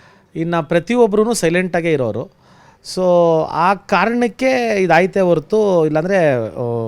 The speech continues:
ಇವಾಗ ನೋಡಿ ಧನುಷ್, ಆ, ಧ-, ಧ್ರುವಂತು, ಆ, ಧ್ರುವಂತನ ಹತ್ರ ಮಾತಾಡ್ದ, ಆ, ಅದು ಸುದೀಪ್ ಸರ್ ಮುಂದೆನೇ ಮಾತಾಡ್ಬಿಟ್ಟ. So, ಅಲ್ಲಿ ನಾನು ಮಾತಾಡೋಕ್ಕಾಗಿರಲಿಲ್ಲ, ಸುಮ್ಮನಾಗಿದೆ. ಆ ಬ್ಲ್ಯಾಕ್ ಲಾಕ್ಸ್ ಹಂಗೆ ಆಗ್ತಾ, ಆಗ್ತಾ, ಆಗ್ತಾ ಒಂದ್ಸತಿ ಎಲ್ಲೋ ಮಾಡ್ದ,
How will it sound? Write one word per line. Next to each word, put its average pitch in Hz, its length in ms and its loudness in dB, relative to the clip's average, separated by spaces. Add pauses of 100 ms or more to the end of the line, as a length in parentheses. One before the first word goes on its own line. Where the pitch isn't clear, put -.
(480)
ಇವಾಗ 143 180 -6
ನೋಡಿ 156 180 -2
ಧನುಷ್, 147 480 -4
ಆ, 135 460 0
ಧ-, 123 380 -8 (120)
ಧ್ರುವಂತು, 156 580 0 (640)
ಆ, 156 200 -6
ಧ್ರುವಂತನ 165 520 -4
ಹತ್ರ 147 200 -2
ಮಾತಾಡ್ದ, 131 420 -4 (540)
ಆ, - 40 -8 (520)
ಅದು 143 440 -2
ಸುದೀಪ್ 160 260 -4
ಸರ್ 170 140 0
ಮುಂದೆನೇ 156 280 -2
ಮಾತಾಡ್ಬಿಟ್ಟ. 127 460 -6 (760)
So, 160 80 -4
ಅಲ್ಲಿ 156 120 -2
ನಾನು 156 140 -2
ಮಾತಾಡೋಕ್ಕಾಗಿರಲಿಲ್ಲ, 156 680 -2
ಸುಮ್ಮನಾಗಿದೆ. 165 560 -4
ಆ 208 80 -2
ಬ್ಲ್ಯಾಕ್ 160 400 -2
ಲಾಕ್ಸ್ 165 200 -4
ಹಂಗೆ 156 320 0
ಆಗ್ತಾ, 143 380 -2
ಆಗ್ತಾ, 139 340 -4
ಆಗ್ತಾ 131 600 -6 (560)
ಒಂದ್ಸತಿ 165 380 -2
ಎಲ್ಲೋ 156 220 2
ಮಾಡ್ದ, 147 380 0